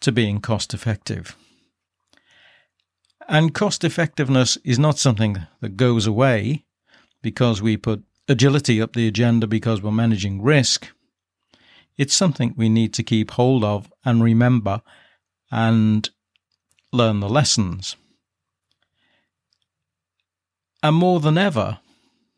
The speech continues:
although lean had its biggest gains in mass manufacturing industry, it applies to every aspect of business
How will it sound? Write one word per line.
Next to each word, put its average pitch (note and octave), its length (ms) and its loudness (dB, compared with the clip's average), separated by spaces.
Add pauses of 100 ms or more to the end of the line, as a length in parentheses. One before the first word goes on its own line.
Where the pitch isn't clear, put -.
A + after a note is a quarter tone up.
(480)
although C3 680 0 (680)
lean B2+ 600 2 (2000)
had C3 240 0
its A#2 180 -4
biggest A2+ 460 -2
gains B2+ 520 4 (100)
in A#2+ 480 -2 (400)
mass A#2 260 0
manufacturing A#2 920 0
industry, C3+ 720 0 (1300)
it F3+ 100 2
applies B2+ 460 2
to A2+ 160 0
every G#2+ 240 0
aspect A2+ 580 0
of G#2 300 -6 (760)
business A#2 540 0